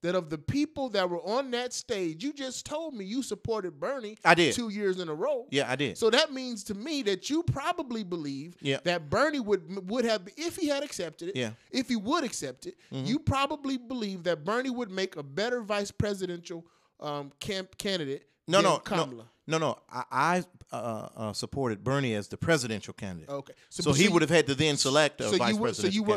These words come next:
Speaker 2: candidate.
Speaker 1: support him as the vice presidential candidate?
Speaker 2: Yeah, of course I would, but I
Speaker 1: Do
Speaker 2: want
Speaker 1: you
Speaker 2: him
Speaker 1: think
Speaker 2: to,
Speaker 1: he was
Speaker 2: I
Speaker 1: a
Speaker 2: want
Speaker 1: better
Speaker 2: him to be at
Speaker 1: candidate?
Speaker 2: the top of the
Speaker 1: But
Speaker 2: ticket.
Speaker 1: do you think he would have, he is a better pick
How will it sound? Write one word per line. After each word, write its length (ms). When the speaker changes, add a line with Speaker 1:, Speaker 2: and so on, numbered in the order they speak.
Speaker 2:
candidate. 60
Speaker 1:
support 400
him 100
as 220
the 60
vice 260
presidential 420
candidate? 300
Speaker 2:
Yeah, 260
of 100
course 220
I 80
would, 260
but 100
I 120
Speaker 1:
Do 60
Speaker 2:
want 140
Speaker 1:
you 40
Speaker 2:
him 140
Speaker 1:
think 100
Speaker 2:
to, 80
Speaker 1:
he 60
was 120
Speaker 2:
I 40
Speaker 1:
a 20
Speaker 2:
want 160
Speaker 1:
better 120
Speaker 2:
him 60
to 60
be 60
at 60
Speaker 1:
candidate? 100
Speaker 2:
the 80
top 260
of 80
the 140
Speaker 1:
But 100
Speaker 2:
ticket. 200
Speaker 1:
do 60
you 100
think 260
he 120
would 220
have, 160
he 160
is 140
a 60
better 300
pick 400